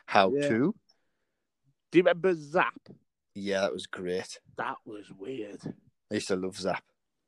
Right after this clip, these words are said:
Speaker 2: I used to hate the girl at the end, the naughty one. Daisy Summit was she or something?
Speaker 1: Yeah, I think so.
Speaker 2: Oh, she used to scare me.
Speaker 1: That was always on, on Friday.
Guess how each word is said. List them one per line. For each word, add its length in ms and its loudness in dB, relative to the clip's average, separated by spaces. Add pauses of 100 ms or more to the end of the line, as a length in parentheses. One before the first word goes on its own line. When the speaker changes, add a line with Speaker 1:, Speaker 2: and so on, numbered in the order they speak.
(120)
Speaker 2:
I 80 4
used 220 4
to 60 2
hate 220 0
the 100 -8
girl 360 0
at 140 -4
the 100 -4
end, 160 -4
the 80 -6
naughty 400 -2
one. 220 -12 (360)
Daisy 440 6
Summit 340 -4
was 140 -6
she 160 -4
or 100 -4
something? 180 2
Speaker 1:
Yeah, 160 4
I 40 2
think 200 -2
so. 300 -4 (720)
Speaker 2:
Oh, 240 6
she 160 8
used 280 8
to 60 -6
scare 440 2
me. 180 -12
Speaker 1:
That 140 6
was 100 2
always 220 2
on, 100 0
on 60 0
Friday. 560 0